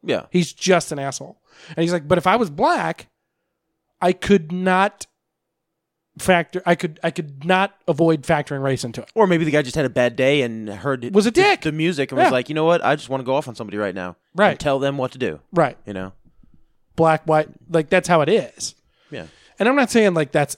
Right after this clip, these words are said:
Speaker 2: all incidents of, "Oh, they did this to me because I'm X, black, white, whatever it is."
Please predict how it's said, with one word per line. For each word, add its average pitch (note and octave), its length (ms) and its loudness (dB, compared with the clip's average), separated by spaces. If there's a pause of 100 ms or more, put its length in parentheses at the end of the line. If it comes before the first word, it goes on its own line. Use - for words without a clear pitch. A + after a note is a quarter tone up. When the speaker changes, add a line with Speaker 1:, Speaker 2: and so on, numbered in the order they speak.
Speaker 2:
all D#3 560 4
incidents D#3 540 -2
of, C3 240 -2
"Oh, E3 220 4
they E3 160 -2
did D3+ 160 -2
this D#3+ 140 -2
to D#3+ 80 -6
me D3 100 -4
because C#3 340 -4
I'm C3+ 480 -4 (240)
X, - 380 -4
black, C3 480 -10
white, B2 220 -6
whatever C3+ 240 -10
it C#3+ 60 -10
is." D3 260 -8